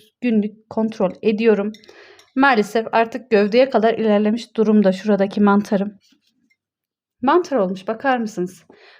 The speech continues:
Bu nedir tamamen biliyor musunuz? Şöyle gösterecek olursam yanlış yerleri çekmeyeyim.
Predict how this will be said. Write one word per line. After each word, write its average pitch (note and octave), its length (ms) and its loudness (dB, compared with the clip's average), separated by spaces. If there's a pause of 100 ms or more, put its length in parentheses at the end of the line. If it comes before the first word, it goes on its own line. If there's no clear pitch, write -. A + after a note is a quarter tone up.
Bu D4 120 4
nedir D#4+ 260 4
tamamen B3+ 460 2
biliyor E4+ 200 4
musunuz? A#3 460 -2
Şöyle B3 220 0
gösterecek A3+ 500 -2
olursam A#3 400 -4
yanlış G#3+ 280 -4
yerleri G#3 240 -4
çekmeyeyim. C4 460 -6